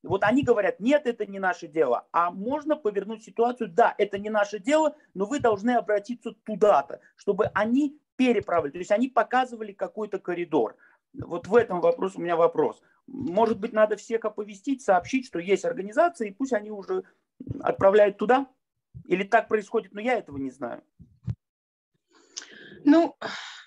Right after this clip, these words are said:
Speaker 2: давайте я попробую. А, на самом деле, как бы, вы щас говорите совершенно правильные вещи.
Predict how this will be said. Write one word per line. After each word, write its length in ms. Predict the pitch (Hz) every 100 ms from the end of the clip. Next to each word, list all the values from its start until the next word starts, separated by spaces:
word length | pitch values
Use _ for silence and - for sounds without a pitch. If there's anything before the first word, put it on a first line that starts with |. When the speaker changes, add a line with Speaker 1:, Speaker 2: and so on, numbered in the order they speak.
| _ _ _ _
Speaker 2:
давайте 360 | - 262 240 240
я 140 | 247
попробую. 680 | 247 220 220 202 190 180 - -
А, 360 | 170 175 185
на 140 | 185 202
самом 360 | 277 330 285
деле, 320 | 233 269 269
как 240 | 233 220 208
бы, 340 | 190 208 202 190 - _ _ - -
вы 120 | 208 240
щас 180 | 262
говорите 340 | 254 226 277 226
совершенно 440 | 214 202 262 226
правильные 480 | 202 202 202 185 175
вещи. 320 | 160 - -